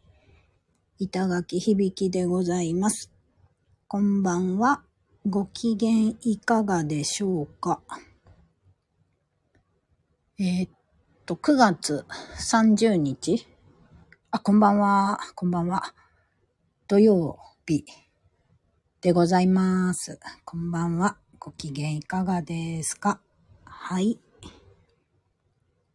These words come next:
ね、な、<clears throat> 失礼しました。えーっと、残残残暑の九月でございますが、もう十月になります。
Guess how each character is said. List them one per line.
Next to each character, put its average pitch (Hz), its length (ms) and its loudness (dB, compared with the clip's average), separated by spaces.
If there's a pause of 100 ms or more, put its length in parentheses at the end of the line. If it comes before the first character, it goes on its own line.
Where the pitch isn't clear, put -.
(200)
ね、 214 240 0 (280)
な、 214 460 2 (600)
<clears throat> 320 580 10
失 - 240 2
礼 202 120 6
し - 120 0
ま 202 120 2
し - 100 -4
た。 - 200 -12 (1800)
え 208 40 -2
ー 185 340 2
っ - 20 -20 (100)
と、 208 300 2
残 208 220 4
残 214 200 6
残 208 240 4
暑 175 300 -4 (140)
の 190 240 0 (120)
九 - 160 -6
月 180 460 -6 (1040)
で 190 120 -2
ご 185 120 0
ざ 175 180 -4
い 170 100 -4
ま 165 160 -4
す - 180 -6
が、 185 180 -2 (340)
も 170 280 -4
う 165 80 -8
十 185 240 -4
月 240 320 -2
に 240 320 4
な 185 200 -4
り 220 160 2
ま 233 560 2
す。 - 300 -6